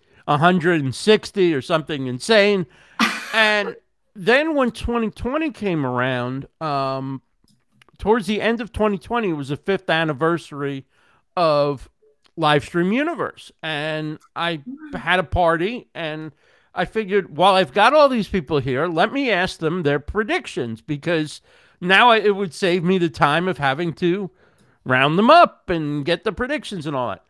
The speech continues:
Speaker 1: Little did I know how much time and effort it takes to transcribe. <laughs>
Speaker 2: I, I was gonna say,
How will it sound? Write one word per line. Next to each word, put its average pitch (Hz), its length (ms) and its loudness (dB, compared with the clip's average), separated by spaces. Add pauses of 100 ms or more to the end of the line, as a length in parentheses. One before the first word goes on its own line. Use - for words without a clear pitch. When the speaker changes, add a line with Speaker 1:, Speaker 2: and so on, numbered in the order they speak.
(380)
Speaker 1:
Little 294 300 8
did 233 180 4
I 196 120 6
know 190 300 6
how 180 280 4
much 175 400 0
time 160 420 0
and 139 80 -2
effort 147 300 -2
it 117 120 -8
takes 143 280 -6
to 107 100 -14
transcribe. 123 920 -2 (140)
<laughs> - 260 -8 (480)
Speaker 2:
I, 269 200 4
I 277 100 8
was 277 160 4
gonna 269 160 0
say, 240 380 -2